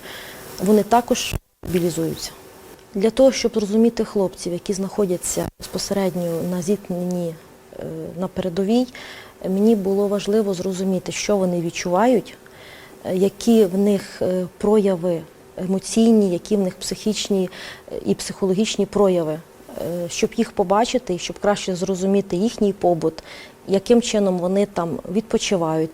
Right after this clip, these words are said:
і з яким вони настроєм, е, емоційним йдуть у бій. Для того мені хотілося поїхати і, скажімо, зрозуміти їх краще. Мій чоловік також є спецпризначенцем, тому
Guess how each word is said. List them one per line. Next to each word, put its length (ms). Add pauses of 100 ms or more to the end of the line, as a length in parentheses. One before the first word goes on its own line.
(120)
і 140
з 100
яким 300
вони 400 (460)
настроєм, 680 (240)
е, 420 (300)
емоційним 680
йдуть 400
у 60
бій. 360 (580)
Для 140
того 280
мені 200
хотілося 520
поїхати 720 (320)
і, 280 (640)
скажімо, 520
зрозуміти 600
їх 240
краще. 440 (680)
Мій 180
чоловік 440
також 680
є 160
спецпризначенцем, 1040
тому 360